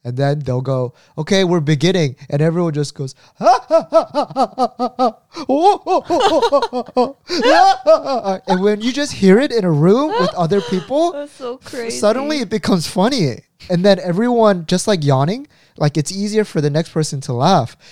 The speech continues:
Speaker 1: And then when you have six people just laughing for no reason, you just start laughing. And I thought that was kind of brilliant,
Speaker 2: That's
Speaker 1: but
Speaker 2: something
Speaker 1: such an Asian thing.
Speaker 2: Yeah, I was gonna say, it's something that such Korean ajashis will do.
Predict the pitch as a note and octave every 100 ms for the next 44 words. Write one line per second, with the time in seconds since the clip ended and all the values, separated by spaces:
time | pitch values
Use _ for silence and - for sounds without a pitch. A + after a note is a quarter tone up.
0 | _ D3+ F3+ F3+ D#3+ F3 G3+ F#3 B3 A#3+
1 | - - G#3+ F#3+ F3 D3 C#3 D#3 - E3+
2 | C#3+ C#3+ C#3+ B2+ C3+ G#3 D#4+ - _ _
3 | _ F3+ G3+ A#3 A3+ F3+ D#3 A#3+ - C#3+
4 | A#2 F#3+ C#4 F#4 - G4 - F4 E4 D#3+
5 | D3+ F#3 A#3+ D4 - A3+ A3 - A3 A3
6 | A3+ G#3+ A3 A#3 - B3 - F3 F#3 E3+
7 | D#3+ - C#3 B2 A#3+ A#3 G#3+ G#3 A3 A#3
8 | A3+ A#3 A3+ A#3 - G3 F#3 G#3+ _ _
9 | _ _ _ G#3+ _ - A3+ A3 A#3 G#3+
10 | G3+ - G3 G3 - - B3 A3 A3 G#3+
11 | G3 F#3 F#3+ G3+ - G3 F#3+ F3 E3+ D#3
12 | E3 G3